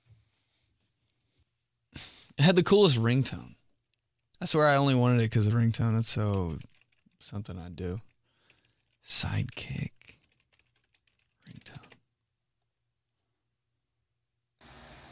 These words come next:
Oh, I'm thinking of the chirp. That's what I'm thinking of. Nextel chirp. I've definitely, like, played this sound before on this podcast, but it just goes too hard. "What's up?"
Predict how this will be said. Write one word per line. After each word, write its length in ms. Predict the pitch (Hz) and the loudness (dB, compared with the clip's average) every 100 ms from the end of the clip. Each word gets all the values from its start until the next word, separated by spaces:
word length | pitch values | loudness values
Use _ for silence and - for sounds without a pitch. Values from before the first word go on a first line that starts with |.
| - - - | -20 -14 0
Oh, 120 | 131 | 2
I'm 100 | 139 | 4
thinking 220 | 151 139 | 4 4
of 80 | 117 | 4
the 80 | 107 | 2
chirp. 400 | - 107 104 - _ _ _ - | 0 -2 -4 -8 _ _ _ -6
That's 160 | 120 | -4
what 100 | 117 | -2
I'm 100 | 113 | -2
thinking 200 | 110 113 | -2 -4
of. 300 | - - - _ _ _ _ _ _ _ _ - | -4 -8 -10 _ _ _ _ _ _ _ _ -8
Nextel 460 | 101 117 - 117 | -6 -4 -4 -6
chirp. 320 | - - - - _ _ _ _ _ _ _ _ _ _ _ _ _ _ _ _ _ _ _ - | -4 -6 -6 -8 _ _ _ _ _ _ _ _ _ _ _ _ _ _ _ _ _ _ _ -6
I've 100 | 117 | -2
definitely, 380 | 110 110 - 110 | 0 0 0 -2
like, 260 | 80 60 - | -2 -6 -10
played 220 | - 107 | -8 -6
this 140 | - | -6
sound 260 | - - - | -8 -8 -8
before 280 | 131 120 - | -10 -12 -12
on 120 | 135 | -12
this 140 | 135 | -12
podcast, 480 | - 62 - 117 120 | -12 -10 -10 -8 -10
but 80 | - | -10
it 60 | - | -12
just 160 | 127 | -10
goes 180 | - - | -10 -10
too 160 | - - | -8 -8
hard. 280 | 123 62 - | -8 -8 -8
"What's 180 | - - | -2 2
up?" 280 | 180 - | 2 2